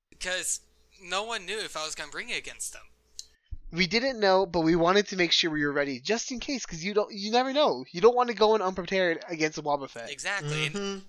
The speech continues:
Speaker 1: I could actually use that to trick you into thinking I'm bringing it in and bring something to counter your counter to Wobbuffet.
Speaker 2: Exactly.
Speaker 1: Lots of mind games.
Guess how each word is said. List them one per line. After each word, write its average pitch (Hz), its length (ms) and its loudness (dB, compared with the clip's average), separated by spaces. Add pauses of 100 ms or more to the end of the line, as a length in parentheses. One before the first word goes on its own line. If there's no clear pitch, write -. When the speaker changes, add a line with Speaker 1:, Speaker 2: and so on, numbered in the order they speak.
Speaker 1:
I 196 200 -2
could 220 220 -6
actually 185 420 -2
use 180 260 -6
that 147 260 -8
to 139 300 -4
trick - 420 0
you 180 100 -6
into 147 200 -8
thinking 202 600 -8
I'm 160 140 -6
bringing 147 280 -8
it 143 40 -10 (220)
in 135 140 -16 (340)
and 160 100 -16
bring 180 240 -10
something 160 380 -8
to 139 120 -10
counter 170 600 -4
your 143 220 -12
counter 147 540 -8
to - 140 -14
Wobbuffet. - 540 -8 (760)
Speaker 2:
Exactly. 151 580 2 (1300)
Speaker 1:
Lots 214 240 0
of 185 80 -6
mind 143 220 -4
games. - 440 -8